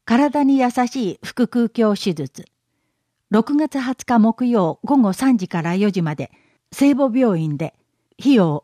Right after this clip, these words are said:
無料。申し込み、当日直接会場へ、先着七十名。問い合わせ、平日午前八時三十分から午後四時三十分までに、聖母病院、電話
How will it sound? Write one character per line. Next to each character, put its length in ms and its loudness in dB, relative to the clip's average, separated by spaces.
無 140 4
料。 400 -2
申 140 6
し 120 -10
込 160 -2
み、 160 -6
当 160 2
日 340 -4
直 180 -2
接 280 -6
会 240 -2
場 240 -2
へ、 160 -4
先 220 2
着 340 -2
七 320 4
十 220 0
名。 280 -6
問 200 4
い 60 2
合 80 0
わ 100 -2
せ、 200 -10
平 180 0
日 420 -4
午 160 0
前 140 0
八 340 -4
時 100 0
三 260 0
十 120 -2
分 260 -6
か 140 -4
ら 260 -2
午 160 4
後 160 2
四 140 2
時 140 -4
三 220 0
十 140 -4
分 260 -6
ま 120 -6
で 140 -6
に、 160 -8
聖 260 0
母 200 0
病 280 0
院、 240 -4
電 240 2
話 180 -2